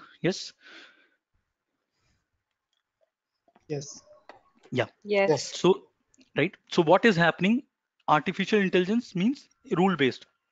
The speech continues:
Speaker 1: But when you don't want it to be only rule-based, you want to restrict it to where machine is able to work on a specific thing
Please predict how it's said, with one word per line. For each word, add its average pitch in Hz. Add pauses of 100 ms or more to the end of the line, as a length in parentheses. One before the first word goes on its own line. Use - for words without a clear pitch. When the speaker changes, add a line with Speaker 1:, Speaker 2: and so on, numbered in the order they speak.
(280)
Speaker 1:
But 139
when 180
you 196
don't 170
want 190 (100)
it -
to 190
be 185
only 165
rule-based, 139 (540)
you 165
want 170
to 185 (140)
restrict 147
it 175 (140)
to 226 (180)
where 160
machine 170
is 214
able 165
to 240 (500)
work 160
on 160
a 156
specific -
thing 165